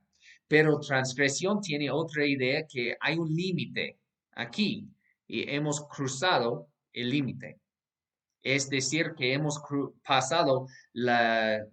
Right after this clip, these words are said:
la línea. Dios dijo, "No aquí". ¿Y qué decimos? "Vamos". Eso es transgresión. Los dos, eh,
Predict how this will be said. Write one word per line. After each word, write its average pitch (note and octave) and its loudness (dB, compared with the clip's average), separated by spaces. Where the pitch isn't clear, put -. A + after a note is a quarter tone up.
la B2 2
línea. D#3+ 2
Dios F#3 2
dijo, F3 0
"No E3+ 2
aquí". G3 0
¿Y C3 -6
qué E3 2
decimos? F3+ 0
"Vamos". G#3+ -2
Eso F3+ 4
es D3 2
transgresión. B2+ 0
Los C#3+ 0
dos, A3+ 4
eh, - -10